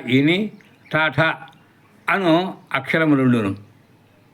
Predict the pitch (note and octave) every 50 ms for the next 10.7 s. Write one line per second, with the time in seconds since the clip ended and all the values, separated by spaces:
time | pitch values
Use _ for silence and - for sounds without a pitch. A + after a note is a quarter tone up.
0 | _ _ _ _ _ _ _ _ _ - - - - _ _ - F#3+ G#3+ G#3+ -
1 | G3 E3 - G#3+ G#3+ A3 G#3+ G#3+ G3+ G3 F3 F#3+ G3 F#3 E3+ D#3 D#3 F3+ F#3+ F3+
2 | F3 F3 F3+ F#3 F#3+ F#3+ G3 F#3+ - - _ _ _ _ - C#3+ C#3+ C#3 C3 A#2+
3 | C3+ A#2+ G#2 - A2+ G2 F2 F2 - - - - - _ _ _ - - - _
4 | _ _ _ - D#3 D#3+ E3 D#3+ - C3+ D3 D#3 F3+ F#3+ G3+ G#3+ G3 F#3 E3+ E3+
5 | F3 D3+ C#3+ C3+ A#2+ A2 G2 F#2+ F#2 - - - - - _ - - - - _
6 | _ _ _ _ _ _ - - _ _ - D#3 D#3+ E3+ F3+ G#3 G3+ G#3 G3 G3+
7 | G3+ G3+ G3+ G3 F#3+ F#3+ F#3 F3 D#3+ E3+ D3 C#3+ C#3+ D3+ D3 C#3+ C#3 C3 B2 A#2
8 | A2 G2 F#2 F2+ G2+ - - - _ _ _ _ _ _ - - _ _ _ _
9 | _ - D3+ D3 C3 F3 D#3+ C#3+ C#3+ E3 F3 F3+ F3+ F#3 F3 E3+ E3 C3 - -
10 | - D3+ D3+ D3+ D3+ D3+ D#3 D3+ A3 A#3 A3+ F#3+ C#3